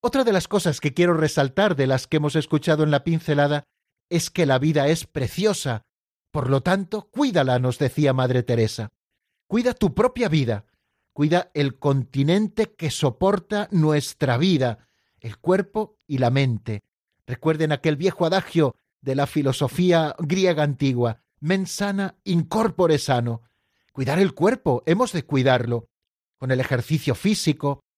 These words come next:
alejando los malos hábitos destructores de la vida, pero hemos de cuidar también la mente. ¿Cuáles son nuestras lecturas? ¿A qué dedicamos tiempo?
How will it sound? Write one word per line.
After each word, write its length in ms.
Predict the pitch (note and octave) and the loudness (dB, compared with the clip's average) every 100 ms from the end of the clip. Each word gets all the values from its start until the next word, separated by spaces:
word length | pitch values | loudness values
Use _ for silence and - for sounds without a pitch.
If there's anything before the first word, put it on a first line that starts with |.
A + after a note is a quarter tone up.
| _ _ - | _ _ -4
alejando 540 | B2 C3 - D#3+ D#3 | 0 0 2 0 2
los 200 | C#3+ B2+ | 0 0
malos 360 | D3 D3+ C#3 - | 0 0 0 -2
hábitos 540 | D#3 D3 C#3 - C3+ - | -2 0 0 -2 -4 -6
destructores 880 | C#3+ C#3 - - C3 - D#3 C#3 A#2+ | -6 -6 -4 -4 -4 0 0 0 -2
de 120 | D3 | -4
la 120 | C3+ | -2
vida, 340 | C#3 G3 D#3 D3+ _ _ _ _ _ _ - | 0 0 0 -2 _ _ _ _ _ _ -2
pero 180 | D3 D3+ | 0 2
hemos 260 | G#3 G3+ | 0 -2
de 180 | - D#3+ | -2 -2
cuidar 340 | C#3 C3 E3+ | -2 -2 -2
también 480 | - F#3+ D3+ C#3+ G3 | -2 -4 -2 0 0
la 120 | D#3 | 0
mente. 540 | B2 G#3 G#3 - A#2 - _ _ _ - | 2 2 0 -2 -4 -6 _ _ _ -4
¿Cuáles 280 | A#3+ A3 | -2 0
son 180 | - D#3+ | 0 0
nuestras 400 | C#3+ C3 D3 B2+ | 0 -2 -2 -2
lecturas? 580 | C3 - - C#3+ A#2+ - _ _ | -2 -2 0 2 2 -2 _ _
¿A 120 | D#3+ | -6
qué 120 | - | -2
dedicamos 720 | G3+ F3 C#3 C3 D3 C3+ - | 0 0 0 -2 0 0 -2
tiempo? 460 | - C#3 B2+ B2 A2+ | 0 0 0 -4 -6